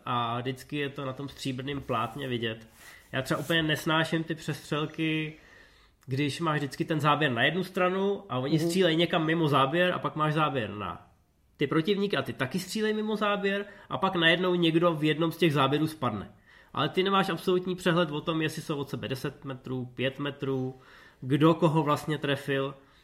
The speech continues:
Speaker 1: Je to úplně na nic. Samozřejmě, když uděláš ten trénink předem a je to jako choreografie akční scény, tak si můžeš dovolit dát tu kameru dál, aby divák získal nějaký přehled o tom, kde kdo je. To pak samozřejmě vypadá mnohem líp.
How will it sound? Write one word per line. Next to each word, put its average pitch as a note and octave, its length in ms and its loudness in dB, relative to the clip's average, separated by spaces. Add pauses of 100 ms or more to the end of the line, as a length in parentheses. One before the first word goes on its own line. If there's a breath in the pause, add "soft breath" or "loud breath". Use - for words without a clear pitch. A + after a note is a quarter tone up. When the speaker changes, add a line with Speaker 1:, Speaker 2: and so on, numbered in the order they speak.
(200 soft breath)
Speaker 1:
Je D3 120 -4
to F#3+ 100 4
úplně F#3+ 280 2
na E3 80 2
nic. B2 180 -2
Samozřejmě, C#3 340 -2
když D#3+ 200 -2
uděláš F#3 260 -4
ten F#3+ 160 -6
trénink F3+ 420 0
předem C3+ 520 -2
a - 80 -2
je C#3 80 4
to E3+ 140 -2
jako D#3+ 200 -2
choreografie D#3+ 760 -2
akční - 320 -6
scény, A#2+ 480 -4 (360 loud breath)
tak D#3 120 -6
si A3+ 80 -2
můžeš G#3+ 240 2
dovolit A#3 320 0
dát D#3 240 2
tu F3 140 -2
kameru F3 340 2
dál, C3+ 440 4
aby C3+ 200 -4
divák D3 300 0
získal C#3+ 280 -2
nějaký D3 300 0
přehled D3+ 600 -2
o D#3+ 120 -4
tom, D#3+ 400 -2
kde C#3 360 0
kdo D3+ 320 0
je. C#3+ 360 2 (1600 loud breath)
To D#3+ 80 -6
pak D3 180 -2
samozřejmě D3+ 280 -2
vypadá D3 320 2
mnohem D3 320 0
líp. D3 340 -6